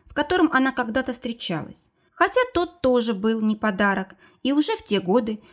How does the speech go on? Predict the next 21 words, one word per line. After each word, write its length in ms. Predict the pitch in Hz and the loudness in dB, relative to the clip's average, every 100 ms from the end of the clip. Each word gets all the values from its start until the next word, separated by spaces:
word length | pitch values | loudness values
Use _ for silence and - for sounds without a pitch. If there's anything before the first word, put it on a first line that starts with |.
| - | -6
прикладывался 760 | 185 190 190 240 226 226 - 208 | -4 0 2 2 0 -2 -4 -2
время 240 | 214 214 | 0 0
от 180 | 202 - | -2 -2
времени 380 | 202 196 190 208 | 0 0 0 -2
к 80 | |
бутылке. 720 | 254 359 - 165 139 - - - _ _ _ - | -2 -4 -2 -4 -6 -12 -14 -16 _ _ _ -14
"Здравствуй, 600 | 220 180 180 214 - 320 | -4 2 4 2 0 -2
Пэтси! 560 | 320 302 302 - 156 - _ - | 2 0 -2 -8 -8 -10 _ -8
Соскучилась?" 920 | 175 175 - - - 170 156 - - _ _ _ _ - | -6 -4 0 0 0 -10 -10 -16 -20 _ _ _ _ 0
Она 140 | 480 508 | 2 2
решила 300 | 339 - 330 | 0 0 2
не 180 | 277 240 | 4 4
радовать 420 | 285 262 254 - | 2 2 0 -2
его 180 | 233 233 | 0 2
мычанием 480 | 196 202 226 214 214 | 2 0 0 0 -2
в 60 | |
тряпку. 600 | - 175 - - 294 - _ _ - | -4 -6 -6 -10 -12 -12 _ _ -2
Лучше 300 | 453 587 254 | 0 0 -2
вспомнить 640 | - - 269 269 247 - _ - | -2 2 4 4 2 -4 _ -10
какое-нибудь 520 | 294 381 370 262 202 | -2 4 6 6 2
заклинание, 680 | 202 202 190 190 285 262 240 | -2 2 2 4 2 0 -4